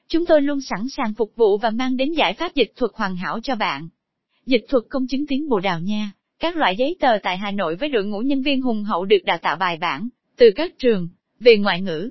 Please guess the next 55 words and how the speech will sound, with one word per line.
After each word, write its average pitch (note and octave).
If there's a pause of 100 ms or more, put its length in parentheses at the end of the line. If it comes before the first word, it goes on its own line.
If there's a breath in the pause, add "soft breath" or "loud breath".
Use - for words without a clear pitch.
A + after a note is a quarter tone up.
(100)
Á D4
Châu D4
cung C4+
cấp F#4
dịch B3
vụ G#3
dịch G#3
thuật A3+
công B3
chứng C#4+
tiếng D4+
Bồ A3
Đào F3+
Nha. A3 (380)
Mục B3
đích F4+
của A3
việc B3
làm F3+
này F#3
là F#3 (280)
đảm G#3
bảo G#3
về B3 (100)
tính C4
pháp D#4+
lý B3+
đối A3
với C#4
bản G#3+
dịch A3+
từ F#3+
tiếng C#4
Bồ G#3
Đào F3+
Nha G#3 (280)
sang D4
tiếng D4+
Việt B3
và A3
ngược G3+
lại F#3
của G3
khách E4
hàng C4
được G#3+
đảm F#3+
bảo, F3
nhất C#4+
là A3
các D4
hợp B3
đồng G3
kinh B3+
tế, B3